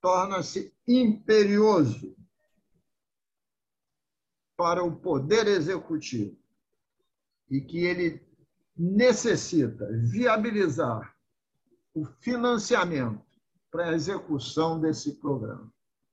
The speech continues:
Não adianta só promulgar a lei, tem que fazê-la acontecer.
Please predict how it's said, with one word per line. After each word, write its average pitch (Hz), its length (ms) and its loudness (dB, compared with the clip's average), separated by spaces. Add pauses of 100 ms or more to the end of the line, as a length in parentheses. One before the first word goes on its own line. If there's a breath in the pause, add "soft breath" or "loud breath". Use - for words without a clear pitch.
(340)
Não 135 260 0
adianta 143 800 0
só 165 560 -2 (1700)
promulgar 170 760 2
a 170 60 2
lei, 139 520 0 (420)
tem 139 160 -8
que - 80 -14
fazê-la 165 1000 -2 (540)
acontecer. 143 1000 -4